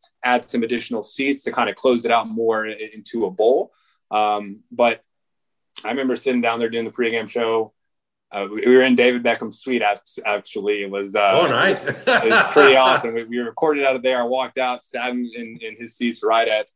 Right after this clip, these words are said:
Speaker 1: um, you know, ground level. And I was just taken back. I mean, it is absolutely beautiful. Uh, I love the color, uh, the class, the, the fact they were able to get that up in what felt like six months. I believe it was probably closer to nine, but that just shows you,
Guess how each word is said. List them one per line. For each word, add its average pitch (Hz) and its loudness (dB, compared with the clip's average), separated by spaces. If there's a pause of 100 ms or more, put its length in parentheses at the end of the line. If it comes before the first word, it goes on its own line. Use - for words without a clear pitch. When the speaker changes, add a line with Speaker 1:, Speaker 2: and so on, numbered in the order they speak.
(400)
Speaker 1:
um, 101 -6
you 117 -4
know, 104 0
ground 104 -2
level. 95 -2 (520)
And 95 -6 (560)
I 123 2
was 117 2
just 104 -16
taken 95 -8
back. 85 -8
I 101 -16
mean, 110 -2
it 139 4
is 117 -4 (520)
absolutely 120 -4
beautiful. 107 -4 (380)
Uh, 90 -4
I 101 -6
love 110 -4
the 98 -8
color, 117 -2 (380)
uh, 87 -6
the 95 -4
class, 117 0
the, 101 -6
the 101 -12 (140)
fact 127 2
they 123 0
were 120 0
able 107 -2
to 104 -6
get 113 -6
that 101 -4
up 107 -4
in 98 -6
what 104 -6
felt 117 -2
like 107 -4
six - -4
months. 117 -4
I 107 -2
believe 113 -2
it 113 -6
was 110 -2
probably 110 -2
closer 107 -6
to - -10
nine, 104 -4
but 113 -10
that 117 2
just 131 -4
shows 120 0
you, 120 -6